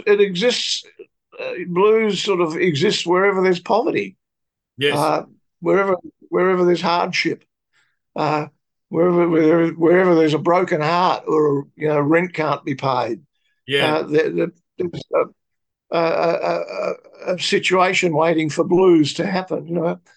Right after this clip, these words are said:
Speaker 1: And, uh, so I, I think it's, it's for young players. Yeah, I, I, that's the one thing I sort of suggest is go back and listen t-, in time, and, and, and get a feel for the,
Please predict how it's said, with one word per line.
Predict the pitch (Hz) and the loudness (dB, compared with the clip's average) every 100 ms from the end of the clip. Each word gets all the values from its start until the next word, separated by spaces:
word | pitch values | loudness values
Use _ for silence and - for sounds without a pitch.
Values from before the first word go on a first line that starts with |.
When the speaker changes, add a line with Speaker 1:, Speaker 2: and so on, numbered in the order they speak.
| _ _ _ - | _ _ _ -6
Speaker 1:
And, | 165 165 170 | -4 0 -2
uh, | 156 - _ | -2 -6 _
so | - 226 233 214 _ _ _ _ _ _ _ _ _ _ - | -4 0 0 -2 _ _ _ _ _ _ _ _ _ _ -4
I, | 202 - | -4 -2
I | 233 | -2
think | 277 | 0
it's, | 214 - 180 - - | -2 -2 -6 -8 -2
it's | 202 196 - - _ _ 180 | -2 -2 -6 -10 _ _ -6
for | 202 | -2
young | 202 226 220 | 0 0 -2
players. | - 170 170 165 156 139 | -2 0 2 2 2 0
Yeah, | 160 151 147 - | 2 2 2 0
I, | 165 131 147 | -4 -4 -2
I, | 170 165 | 0 0
that's | 147 170 190 - | 0 -2 -2 -4
the | 170 | 0
one | 165 156 | 0 0
thing | 139 156 | -2 0
I | 139 | 0
sort | 131 160 | 0 -2
of | 139 | -4
suggest | - - 170 147 - | -6 -8 -2 -2 -4
is | - - _ - _ - | -10 -16 _ -20 _ -4
go | 170 165 165 | 0 2 4
back | 156 147 - | 2 0 -4
and | 156 131 | -10 -4
listen | 156 - 147 123 - _ - | -4 -4 -8 -12 -14 _ -20
t-, | - _ | -20 _
in | 131 127 | -6 -4
time, | 135 143 135 120 127 _ _ _ _ _ - | -2 0 0 -2 -8 _ _ _ _ _ -6
and, | 147 143 175 | -4 -4 -4
and, | 151 135 135 | -4 -4 -6
and | 170 135 | -6 -2
get | 143 185 | 2 2
a | 139 | 0
feel | - 160 160 151 123 | 0 2 4 4 2
for | - 147 | -2 -2
the, | 135 127 117 | 0 -2 -4